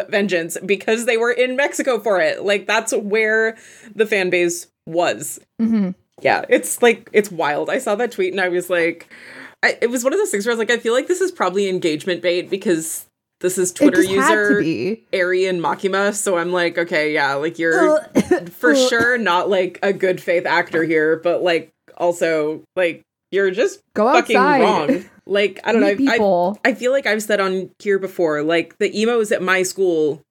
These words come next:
Speaker 1: were very much not the white kids. Like,
Speaker 2: Mm-hmm.
Speaker 1: obviously, I was a white emo, and, like, I knew people who were white emos, but, like, the kids that I was going to shows with, it was not just, like, a group of white kids.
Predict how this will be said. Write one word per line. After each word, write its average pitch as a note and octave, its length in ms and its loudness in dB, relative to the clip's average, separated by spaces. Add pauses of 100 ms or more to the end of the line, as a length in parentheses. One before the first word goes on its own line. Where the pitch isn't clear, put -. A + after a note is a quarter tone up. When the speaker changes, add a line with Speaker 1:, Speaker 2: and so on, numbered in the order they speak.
(200)
Speaker 1:
were F3+ 240 0
very F3+ 320 0
much E3+ 320 -4
not E3+ 640 -2 (160)
the F#3 80 4
white D#3 320 2
kids. - 640 -6
Like, G3 280 -2 (220)
Speaker 2:
Mm-hmm. G3+ 80 -2
Speaker 1:
obviously, G#3+ 560 2 (120)
I F#3+ 120 2
was G3 180 2
a E3+ 60 2
white D#3+ 220 2
emo, D#3 520 -2 (100)
and, F#3 160 2
like, E3 340 0
I F#3 340 0
knew G3 320 0
people G3+ 380 0
who G3 100 0
were F3 140 2
white D#3+ 240 -2
emos, D3+ 480 -6 (460)
but, F3 160 2
like, E3 340 -2 (160)
the F#3+ 160 -2
kids A#3 340 -2
that A#3 100 0
I G#3+ 40 2
was F#3+ 160 0
going G3 180 0
to F3+ 60 0
shows F3+ 340 0
with, D#3 260 -2
it F3+ 120 0
was F#3 180 -2
not G3 200 2
just, F#3 200 -2
like, E3+ 320 0
a F3+ 80 2
group F3 320 2
of D3 160 -2
white D3 200 2
kids. - 440 -10